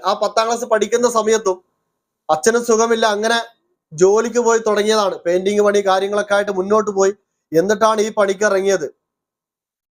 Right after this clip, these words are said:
ആ കുടുംബത്തിനെ അത്രത്തോളം നല്ല രീതിയിൽ കൊണ്ടുവന്നത് ഈ അർജുനാണ്.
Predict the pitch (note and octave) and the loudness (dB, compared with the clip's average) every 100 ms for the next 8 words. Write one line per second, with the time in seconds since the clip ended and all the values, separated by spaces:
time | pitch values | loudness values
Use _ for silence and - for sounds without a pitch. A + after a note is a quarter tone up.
0 | _ - F3 G#3+ G#3+ G#3+ A3+ A#3+ A#3+ G#3+ | _ 0 2 2 0 0 2 2 0 0
1 | A#3 A#3+ A#3+ A#3+ A#3+ G#3+ G#3 A3+ A3+ A3+ | -2 2 2 2 0 -2 0 0 -2 -2
2 | A#3+ G#3 G3+ G#3+ A#3+ A3 A3 A3 G3 F3+ | -2 0 0 2 0 2 0 2 0 0
3 | G3+ G3+ | 0 0